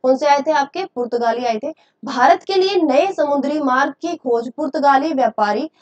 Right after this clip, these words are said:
वास्को डी गामा ने सत्रह मई फोर्टीन नाइंटी एट को भारत के पश्चिमी तट पर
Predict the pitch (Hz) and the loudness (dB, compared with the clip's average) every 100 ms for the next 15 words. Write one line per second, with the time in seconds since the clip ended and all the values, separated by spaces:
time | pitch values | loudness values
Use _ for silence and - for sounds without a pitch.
0 | _ 208 262 320 - 370 381 349 269 247 | _ 2 4 4 0 -2 0 0 0 0
1 | 233 247 285 330 - 370 370 277 254 311 | 0 -2 -2 -4 -4 -2 0 0 -2 -4
2 | _ _ - 277 285 359 370 381 302 285 | _ _ 0 2 2 0 0 2 2 2
3 | 294 294 311 285 294 - 240 254 214 247 | 0 0 0 0 0 -2 -2 0 -2 0
4 | 294 370 311 240 277 285 294 320 339 381 | 2 0 -2 -4 -2 -4 -4 -4 -2 -2
5 | 277 262 - 226 254 | -2 -4 -2 -2 -2